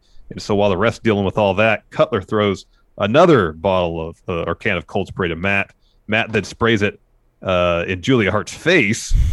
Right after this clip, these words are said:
Speaker 2: It was, like, point blank, too.
Speaker 1: Yeah. So Pillman rolls up Matt, gets a two. Uh, Matt locks in a sharpshooter. Uh, Nick hits Pillman with a springboard X Factor and then takes out Griff with a moonsault, and Pillman has to tap.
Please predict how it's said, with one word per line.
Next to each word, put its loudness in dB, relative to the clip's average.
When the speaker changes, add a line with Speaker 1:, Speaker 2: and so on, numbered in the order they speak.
Speaker 2:
It -18
was, -12
like, -6
point -2
blank, -10
too. -14
Speaker 1:
Yeah. -2
So -4
Pillman 2
rolls 4
up -2
Matt, -2
gets -6
a -20
two. -4
Uh, 0
Matt 0
locks 0
in -2
a -2
sharpshooter. -4
Uh, 0
Nick -2
hits -4
Pillman 0
with -2
a -10
springboard 0
X -4
Factor -2
and -2
then -6
takes -8
out -4
Griff -2
with -4
a -8
moonsault, -4
and -18
Pillman -4
has -8
to -20
tap. 0